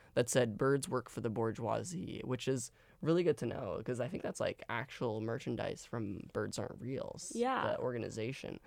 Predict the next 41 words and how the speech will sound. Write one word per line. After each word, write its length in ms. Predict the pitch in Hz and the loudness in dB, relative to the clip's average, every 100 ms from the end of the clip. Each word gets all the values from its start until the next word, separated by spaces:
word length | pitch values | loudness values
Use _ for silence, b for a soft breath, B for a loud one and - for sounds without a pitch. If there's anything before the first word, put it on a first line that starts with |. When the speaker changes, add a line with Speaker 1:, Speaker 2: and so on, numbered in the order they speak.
| 190 B B | -18 B B
Speaker 1:
So 140 | 151 | 8
it's 100 | 143 | 8
good 200 | - 156 | 8 4
to 100 | - | 6
know 260 | 131 131 - | 4 6 4
that 280 | 107 107 - | 2 -2 0
there's 300 | 110 104 - | 0 0 0
already 440 | 110 113 107 117 | 0 2 2 0
people 280 | 117 113 107 | -2 -2 -2
here 320 | 117 135 123 113 | -2 2 2 2
who 80 | |
may 220 | 107 110 233 | 0 2 2
be 120 | 233 | 2
Speaker 2:
Mm-hmm. 180 | 247 233 | 2 2
Speaker 1:
involved 240 | 226 - | 0 -2
with 100 | - | -6
that. 240 | - - - _ - B B | -10 -10 -12 _ -20 B B
Speaker 2:
They're 120 | - 240 | 0 4
spreading 280 | - 269 | 6 8
awareness 500 | 240 220 220 214 - | 8 6 6 4 0
through 120 | - 214 | 2 4
their 160 | 196 | 4
clothing. 640 | - - 123 107 107 - 214 | 2 4 4 4 -2 -4 -2
Speaker 1:
Yeah. 240 | 117 110 | 2 4
Speaker 2:
That's 160 | 95 - | 2 2
good 160 | 214 | -2
stuff. 340 | - - - - | 0 -2 -2 2
Did 100 | 247 | 10
I 100 | 294 | 10
ever 140 | 381 | 10
tell 120 | 392 320 | 8 6
you 60 | |
about 220 | 294 262 - | 8 6 6
the 80 | |
time 160 | 262 240 | 2 4
a 80 | 214 | 2
bird 240 | 233 226 | 0 0
was 100 | 220 | 0
in 140 | - 220 | 0 2
my 120 | 214 | 2
house? 520 | 233 277 - - - | 2 2 0 -14 -20